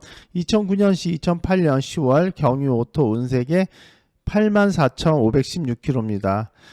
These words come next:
아, 이, 어, 이천구 년식, 팔만 사천 킬로면 상당히 키로수가 짧은 편입니다.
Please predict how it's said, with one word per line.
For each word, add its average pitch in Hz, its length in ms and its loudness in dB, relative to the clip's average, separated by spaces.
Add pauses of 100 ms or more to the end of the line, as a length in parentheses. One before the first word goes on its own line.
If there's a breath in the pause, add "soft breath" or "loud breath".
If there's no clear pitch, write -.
(260 soft breath)
아, 143 120 -2
이, - 180 -4
어, 143 340 2
이천구 202 600 2
년식, 180 340 0 (840)
팔만 202 280 0
사천 165 360 -2
킬로면 147 340 0
상당히 190 480 -2
키로수가 175 460 -2
짧은 165 340 -2
편입니다. 135 680 0